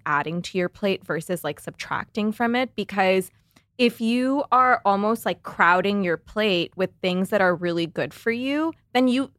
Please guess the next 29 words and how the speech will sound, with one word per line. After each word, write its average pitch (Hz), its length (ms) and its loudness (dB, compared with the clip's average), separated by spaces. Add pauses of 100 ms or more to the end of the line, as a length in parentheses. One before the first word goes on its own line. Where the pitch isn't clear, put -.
still 294 300 0
have 427 180 0
the 302 80 -2
permission 185 720 0
to - 260 -6
eat 196 280 -2
something 190 380 -4
starchy 220 480 0
or 160 80 0
sugary, 214 520 0
but - 280 0
you're, 208 240 0
like, 208 320 2 (460)
you 269 100 2
know, 269 60 6
you're 233 180 2
doing 240 340 2
everything 208 500 2
right 170 300 0
first. - 460 -2
And 208 160 2
maybe 220 240 0
by 233 180 4
the 220 160 -4
end 226 240 2
of - 160 -2
it, 180 200 2 (260)
you 214 260 0 (220)
eat 240 200 0